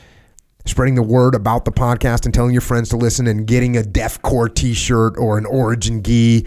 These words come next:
or a pair of Delta sixty-eight jeans. It's all of you that make this podcast possible. So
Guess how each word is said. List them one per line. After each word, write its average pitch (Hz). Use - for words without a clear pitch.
or 107
a 92
pair 110
of 87
Delta -
sixty-eight -
jeans. 120
It's 110
all 117
of 92
you 104
that 92
make 95
this 92
podcast 85
possible. 87
So 85